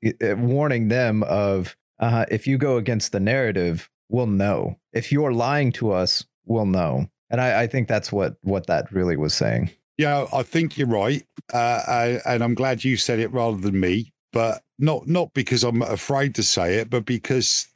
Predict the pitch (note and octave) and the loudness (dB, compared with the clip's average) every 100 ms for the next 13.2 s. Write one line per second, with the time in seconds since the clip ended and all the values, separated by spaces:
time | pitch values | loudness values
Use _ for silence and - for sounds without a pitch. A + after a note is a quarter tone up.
0 | - C3+ B2+ - - - - F3 E3+ - | -4 -2 -2 -4 -2 -4 0 0 0 0
1 | C3+ A#2+ C3+ B2 A#2 A2+ C#3+ C3 A#2+ A#2 | 0 0 0 0 0 0 -2 -2 -2 0
2 | A#2 C#3+ C3+ G2+ F#2 A2 - - - - | 0 0 0 0 0 -2 -4 -14 -10 -2
3 | C3 G#2+ G#2 G2 - G#2+ F#2+ F#2+ G2+ A2+ | 0 0 -2 0 0 0 0 0 -2 -2
4 | D3 C#3+ B2+ A#2+ - C3 A#2+ - A2+ G#2 | 0 0 0 -2 -2 -2 -2 -2 -2 0
5 | G#2 - B2 G#2+ A2+ B2+ A2 F2+ E2 _ | -2 -2 -2 -2 -2 -2 -2 -4 -10 _
6 | - A#2+ E3+ E3+ D#3 A#2+ - C#3+ E3 D#3 | -12 -2 0 2 0 -4 -4 0 2 2
7 | C#3+ A2 B2+ B2 A2+ G#2+ A#2 E3 D#3 D3+ | 0 0 0 0 0 0 0 0 0 0
8 | C3 A#2+ - A#2+ A#2+ A#2+ C#3 C#3+ B2+ C3+ | 0 0 0 0 0 0 0 0 0 0
9 | C#3 C3 - G2+ G2+ - F#2+ A#2 A2 - | 0 0 0 0 0 -4 -2 0 0 -2
10 | A2+ B2+ C3 A#2+ G2 G2 F#2+ F#2+ - - | -4 -2 0 0 -2 -2 0 -2 -6 -6
11 | B2 B2 A#2+ A2+ A2 A2 - A2 G2 G2+ | -2 0 0 0 0 -2 -2 -4 -2 0
12 | B2 A2+ - F2 E2+ - - - D3 E3 | 0 0 -2 -2 0 -2 -4 -4 -2 0
13 | D#3+ D3 | 0 -4